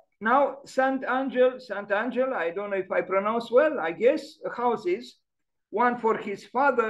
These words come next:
and then for Diego Rivera and, uh, uh, Frida Kahlo. In nineteen twenty-nine, O'Gorman purchased a lot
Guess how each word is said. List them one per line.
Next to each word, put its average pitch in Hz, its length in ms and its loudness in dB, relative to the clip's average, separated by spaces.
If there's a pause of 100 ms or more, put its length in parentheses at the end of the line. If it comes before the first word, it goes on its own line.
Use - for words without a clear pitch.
and 208 160 -4
then 240 240 -4
for 208 180 -4
Diego 196 460 2
Rivera 196 640 2 (440)
and, 190 360 -2
uh, 170 60 0
uh, 170 580 6
Frida 202 400 0
Kahlo. 196 360 2 (760)
In 196 140 -6
nineteen 240 440 -2
twenty-nine, 202 840 -2
O'Gorman 226 720 0
purchased 220 560 -8
a 180 80 4
lot 208 360 2